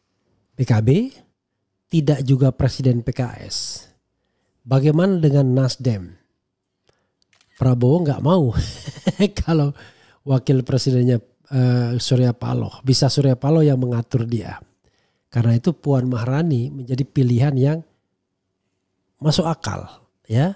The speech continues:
di mana ambil P D I P, ambil Puan Maharani juga.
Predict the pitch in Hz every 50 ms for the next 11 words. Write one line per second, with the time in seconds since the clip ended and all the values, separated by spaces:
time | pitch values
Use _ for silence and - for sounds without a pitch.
0 | - _ _ 117 117 113 117 123 123 123 131 123 120 120 - _ _ _ _ _
1 | _ _ _ _ _ _ - - 131 135 135 127 131 127 120 - - 123 120 123
2 | 120 113 - _ 180 190 208 190 - 127 127 127 131 123 - - 131 123 120 123
3 | 120 - 127 120 120 127 123 120 117 117 110 - 120 113 - 107 -